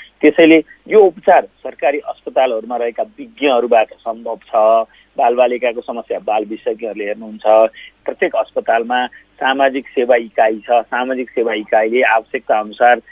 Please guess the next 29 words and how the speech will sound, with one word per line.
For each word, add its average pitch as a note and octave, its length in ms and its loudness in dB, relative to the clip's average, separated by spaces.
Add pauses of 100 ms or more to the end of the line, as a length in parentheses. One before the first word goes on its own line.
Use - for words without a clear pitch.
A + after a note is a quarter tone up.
(180)
निशुल्क B2+ 380 -8
गर्ने A2 280 0
व्यक्तिको G#2 400 -6
बेड A2 300 -2
फ्री B2 180 -2
गर्नुपर्ने A2+ 520 2
होस्, A2+ 200 2 (340)
एक्सरे C#3 340 0
फ्री B2+ 180 2
गर्नुपर्ने B2 460 4
होस्, B2 220 0
रगत C3+ 340 2
जाँच A#2+ 280 -2
फ्री A#2 140 -6
गर्नुपर्ने A2+ 600 0
हो, B2+ 100 2 (400)
मूल्याङ्कन C3+ 540 -4
गरी C#3+ 280 -2 (300)
आवश्यकता B2 480 0
अनुसार B2+ 300 0
छुटको - 360 -4
व्यवस्था A2+ 320 -2
गर्छ। G#2 220 -4
यो D#3 260 2 (160)
प्रत्येक E3 300 0
सरकारी B2 400 2
अस्पतालमा A2 600 -4
व्यवस्था G2 400 -6
छ। F#2 100 -10